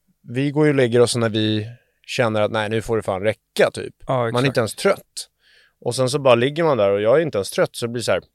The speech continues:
Speaker 1: vad fan, jag somnar ju inte. Och sen så somnar jag då till slut och så vaknar jag ändå alltid samma tid som jag brukar vakna, så jag får bara mindre sömn, liksom.
Speaker 2: Mm.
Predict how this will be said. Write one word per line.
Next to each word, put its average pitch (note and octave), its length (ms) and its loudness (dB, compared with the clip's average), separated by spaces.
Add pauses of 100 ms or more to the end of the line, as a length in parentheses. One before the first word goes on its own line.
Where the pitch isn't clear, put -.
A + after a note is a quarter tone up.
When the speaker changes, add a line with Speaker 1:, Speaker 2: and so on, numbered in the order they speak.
(440)
Speaker 1:
vad A#2+ 140 -6
fan, A#2 140 -2
jag G#2+ 100 -4
somnar B2 280 0
ju G3 60 0
inte. F#2+ 280 -6 (680)
Och B2 160 -4
sen C#3 180 2
så D#3 200 2
somnar C3+ 380 0
jag C3+ 280 2
då G2+ 320 2 (140)
till - 160 -10
slut G2+ 480 -4
och G#2+ 80 -10
så D3+ 80 -2
vaknar D3 520 6
jag G3 200 4
ändå G2+ 220 0
alltid G2 340 0
samma F#2 320 -4
tid F2+ 260 -10
som F#2+ 140 -12
jag F2+ 80 -8
brukar F#2 240 -6
vakna, F2 300 -4
så - 80 -6
jag G#2 80 -4
får A2+ 100 -8
bara A2 140 2
mindre A#2 480 0
sömn, - 480 -2
liksom. C3 220 -8
Speaker 2:
Mm. A#2+ 140 -12